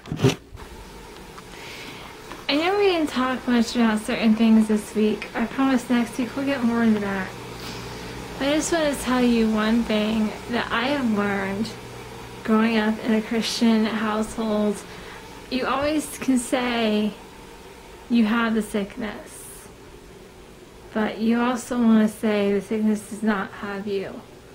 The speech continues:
For example, I have endometriosis.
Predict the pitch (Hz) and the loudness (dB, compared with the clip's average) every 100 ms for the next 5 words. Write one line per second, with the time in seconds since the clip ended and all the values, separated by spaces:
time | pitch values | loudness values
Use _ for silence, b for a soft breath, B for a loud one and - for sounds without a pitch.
0 | - - - - - - 240 208 233 220 | -20 -20 -20 -20 -18 -4 -2 0 0 0
1 | 214 185 147 214 - - - - - - | -2 -4 -6 -8 -10 -18 -20 -20 -20 -18
2 | - - - - - - - - - - | -18 -20 -20 -20 -18 -18 -18 -20 -20 -20
3 | - - - - 254 240 254 240 233 214 | -20 -20 -14 -4 0 2 2 4 4 4
4 | 208 - 202 190 190 - 196 226 - - | 2 0 0 0 -4 -8 -12 -12 -14 -16
5 | - | -18